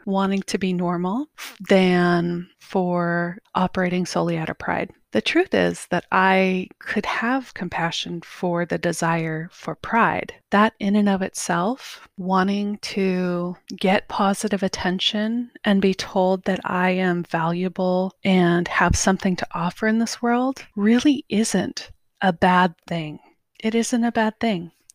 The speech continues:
So I can even hold space for wanting to start a podcast out of pride. I know myself well enough that once I get past those fears and insecurities, that isn't actually my truth. That's not why I'm doing this.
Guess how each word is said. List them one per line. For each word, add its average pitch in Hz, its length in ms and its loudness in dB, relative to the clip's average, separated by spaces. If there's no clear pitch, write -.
So 220 420 4
I 226 80 2
can - 240 -4
even 269 240 4
hold 214 320 -2
space - 720 -2
for 202 240 -2
wanting 202 460 0
to 202 120 -4
start 180 320 -2
a 180 80 -4
podcast - 880 -8
out 175 180 -2
of 170 160 -8
pride. - 380 -8
I 202 120 2
know 196 240 2
myself 208 480 0
well 180 240 2
enough 190 460 0
that 180 240 -2
once 180 260 -4
I 175 80 -4
get 175 240 -6
past - 420 -4
those 180 200 0
fears 170 260 -4
and 165 100 -8
insecurities, 180 800 -6
that 180 220 -2
isn't 185 320 0
actually 175 500 -4
my 165 180 -4
truth. - 600 -8
That's - 220 -6
not 180 180 0
why 190 100 -2
I'm 175 180 -2
doing 170 300 -4
this. - 380 -8